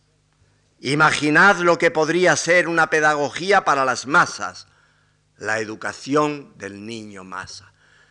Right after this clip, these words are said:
Y el niño masa está en nuestras casas. Son nuestros hijos, nuestros nietos, nuestros bisnietos. Ahí están. Ahí está ya. No le hacía falta a Mairena imaginar.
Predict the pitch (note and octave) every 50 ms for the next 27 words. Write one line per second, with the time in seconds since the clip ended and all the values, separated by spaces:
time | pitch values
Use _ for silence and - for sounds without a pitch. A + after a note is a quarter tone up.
0 | _ _ _ _ _ _ _ - G2+ G#2+ G#2 A#2+ C3 C#3+ C#3+ C3+ A#2 G#2+ C3+ C#3+
1 | C3+ - - A2 G2+ - - A#2 A2+ G#2+ G2+ F#2+ F#2+ - F2+ - - A2+ A2+ G2
2 | - - _ _ _ _ _ _ _ _ _ _ _ _ _ _ _ - - C3
3 | B2 A2+ G2+ F2 - - D#2 D#2+ - D#3 - - - - - _ _ - A2 G#2
4 | - G2 G2 G2 G#2+ B2 B2+ A#2 F#2+ _ - F#2 G2 G2+ G2+ _ G#2+ G2+ G#2 G2+
5 | G2+ A2 B2+ A#2+ - - - - _ _ - - C#3 C3 A#2+ G#2 _ _ - F#2
6 | - _ _ _ _ _ _ _ _ _ _ _ _ _ - - C3+ B2+ A#2 -
7 | - G2 F#2 E2+ F2+ D#2+ - _ _ _ _ _ _ _ _ _ _ _ _ _
8 | _ _ _ _ _ _ _ _ _ _ _ _ _ _ _ _ _ _ _ _
9 | _ _ _ _ _ _ _ _ _ _ _ _ - - D3+ F#3 G#3 A#3+ C4 C4
10 | B3 A#3 A3+ G3 - - F#3 F3 - E3 F3+ G3 F3+ C#3+ - - - C3+ A#2+ A#2
11 | G#2 F2 - G2+ - - D#3 D3+ C#3 C3+ C3+ B2+ B2 C#3+ D3+ D3 B2+ A#2+ A#2+ B2
12 | A2+ A2+ A2+ - - A2 G#2 G#2 G2+ G2+ F2+ _